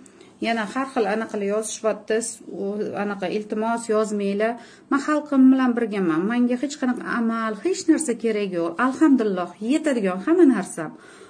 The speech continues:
Alloh nasibasi bilan bergan farzandlarim, oilam, turmush o'rtog'im, qaynotam, hammasi bu. Alhamdulillah, hammasi sog'-omon. Men endi hamma narsam yetarli bo'lganligi uchun, men to'g'risini aytaman,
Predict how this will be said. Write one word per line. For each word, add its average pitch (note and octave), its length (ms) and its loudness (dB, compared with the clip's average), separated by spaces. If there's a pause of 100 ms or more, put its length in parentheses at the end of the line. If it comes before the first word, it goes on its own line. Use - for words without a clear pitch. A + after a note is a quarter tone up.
(100)
Alloh D#4+ 320 4
nasibasi C#4+ 580 2
bilan G#3+ 260 -2
bergan G3 360 0
farzandlarim, A#3 800 0
oilam, A3 500 0 (220)
turmush B3+ 320 2
o'rtog'im, F#3+ 600 0
qaynotam, G3 540 -4
hammasi E4 420 6
bu. F#3+ 140 -8 (300)
Alhamdulillah, B3 680 2
hammasi A#3+ 400 -2
sog'-omon. G#3+ 600 0 (800)
Men C#4 180 4
endi C#4 240 6 (480)
hamma F#4 200 4
narsam E4 320 8
yetarli C#4 460 2
bo'lganligi C#4 520 2
uchun, D#4 340 2
men B3+ 240 4
to'g'risini D#4 420 2
aytaman, C#4+ 360 6